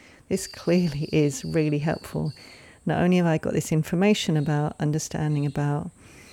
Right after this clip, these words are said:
how I've taught them to suppress their feelings, but I can observe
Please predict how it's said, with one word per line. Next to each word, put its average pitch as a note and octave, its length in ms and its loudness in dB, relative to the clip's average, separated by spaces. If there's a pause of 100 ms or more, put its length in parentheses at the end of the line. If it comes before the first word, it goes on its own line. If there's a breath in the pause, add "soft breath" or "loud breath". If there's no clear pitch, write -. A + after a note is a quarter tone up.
(340 loud breath)
how D3 280 2
I've D3 240 0
taught - 240 0
them D3 160 2
to - 140 -6
suppress - 440 -4
their D#3 160 -2
feelings, D3 640 0
but - 100 -4
I E3+ 140 4
can - 180 -2
observe D#3 720 2